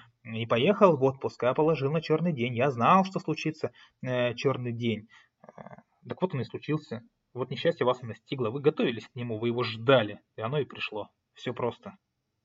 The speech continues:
Одним словом, э, вот, а, нужно отбросить, э, все вот эти свои, э, как у чеховского персонажа, человек в фут-, футляре, как бы чего ни вышло, да?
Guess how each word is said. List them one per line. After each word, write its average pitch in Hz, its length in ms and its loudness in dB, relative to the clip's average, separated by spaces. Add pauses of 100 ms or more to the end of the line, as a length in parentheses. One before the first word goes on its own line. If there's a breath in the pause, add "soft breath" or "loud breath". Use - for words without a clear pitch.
(1080)
Одним 131 360 2
словом, 135 460 4 (240 loud breath)
э, 113 60 -6
вот, 104 240 -6
а, 113 220 -2
нужно 117 400 -4 (240 loud breath)
отбросить, 151 800 6 (640)
э, 127 320 -14
все - 240 2
вот 135 140 0
эти 123 140 -4
свои, 143 460 0 (340 loud breath)
э, - 420 -12 (760)
как 139 160 -4
у 156 60 0
чеховского 175 460 2
персонажа, 151 520 0
человек 135 260 2
в - 40 -14
фут-, - 140 -4
футляре, 139 600 2 (220)
как 165 240 6
бы 139 120 0
чего 135 360 0
ни 135 160 -2
вышло, 123 560 -4 (300)
да? 135 340 -2